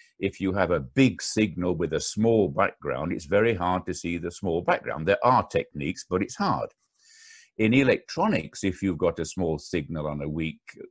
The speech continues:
uh, background, it's trivially easy to get rid of the large background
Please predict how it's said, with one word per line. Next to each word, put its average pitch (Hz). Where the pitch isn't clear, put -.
uh, -
background, 85
it's -
trivially 113
easy 117
to 78
get 80
rid 87
of 73
the 80
large 82
background 76